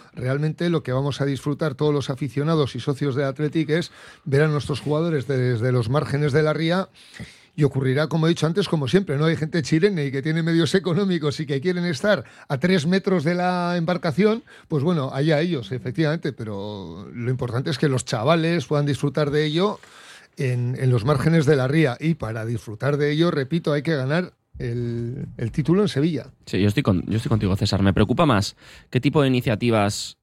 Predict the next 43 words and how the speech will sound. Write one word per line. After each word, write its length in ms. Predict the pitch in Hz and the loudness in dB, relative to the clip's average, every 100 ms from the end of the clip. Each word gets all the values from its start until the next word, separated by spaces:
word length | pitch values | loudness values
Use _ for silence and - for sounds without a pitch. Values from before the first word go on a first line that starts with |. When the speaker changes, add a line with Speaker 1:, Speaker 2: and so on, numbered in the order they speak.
| - - _ - | -20 -20 _ -4
Speaker 2:
eh, 520 | 101 98 95 95 95 95 95 90 92 _ _ | 0 2 2 2 2 0 -2 -4 -8 _ _
públicas 480 | 120 113 101 82 - | 0 2 2 0 -4
y 80 | - | -10
también 300 | 85 82 80 | -8 -6 -2
privadas 520 | 87 90 101 82 - _ | 2 4 4 2 -4 _
hay 200 | - 107 | 0 2
el 80 | 110 | 4
mismo 260 | 101 104 104 | 2 0 -2
sábado 360 | - 101 98 | 0 2 4
de 80 | 98 | 2
la 80 | 95 | 0
final, 380 | 92 95 147 - | 0 0 0 0
a 80 | 120 | -2
lo 80 | 98 | 0
largo 220 | 98 101 | 2 2
del 140 | 98 98 | 2 2
día. 240 | 139 233 _ _ _ _ - - _ _ _ _ | 0 -2 _ _ _ _ -20 -20 _ _ _ _
Eh, 920 | 113 104 101 98 98 95 95 95 92 90 - _ - | 2 4 4 4 2 2 2 0 0 -2 -8 _ 0
pensando 520 | 117 104 151 160 117 | 2 4 2 4 4
en 180 | 156 120 | 4 2
la 120 | 147 | 0
final, 380 | - 110 113 175 | 0 0 0 -2
pensando 400 | 101 98 117 120 | -4 -2 0 2
en 140 | 127 | 2
disfrutar 460 | 117 180 123 120 123 | 2 0 -2 -2 0
de 60 | 117 | 0
la 80 | |
final 260 | 113 113 113 | 0 0 0
y 60 | 117 | 0
en 120 | 110 | 2
ganar 220 | 104 123 | 2 2
ese 160 | 113 113 | 0 0
partido, 400 | 95 101 156 151 | 0 0 -2 0
que 120 | 139 | 0
en 80 | 131 | 0
lo 100 | 104 | 0
que 100 | 98 | 0
pueda 160 | 110 | 0
ocurrir 340 | 110 104 104 113 | 0 0 -2 -2
a 60 | |
partir 340 | 98 90 98 95 | -2 -2 -2 0
de 280 | 90 90 - | 0 0 -4
ahí, 280 | 92 95 92 | -2 0 -2